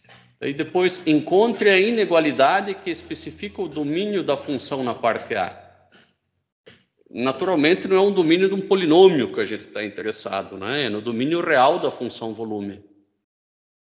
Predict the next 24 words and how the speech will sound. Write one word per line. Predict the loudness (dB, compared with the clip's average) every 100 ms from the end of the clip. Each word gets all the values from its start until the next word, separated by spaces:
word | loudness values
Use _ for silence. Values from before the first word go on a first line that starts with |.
| -8
E | -6
o |
x, | -4 -4 -4 -4 -6 -2
ele | 0 2
não | 2 0
pode | 0 2 2 2
passar | -2 -2 0 -2
de | -2
cinco, | -8 -4 -4 -4 -6
né? | -4 -6 -8 -14 _ _ _ _ _ _ _ _ _ _ _
O | -8
x | -4 -2
não | 0
pode | 2 2 0
passar | -6 -4
de | -6
cinco | -6 -6 -4 -6 -8 -12 -20 _ _ _ _ _ _
e | -4
também | 0 2
não | 2 2
pode | 2 2
passar | -2 -4 -6
de | -4
três. | 0 2 0 -2 -10 -12 -16 -20 _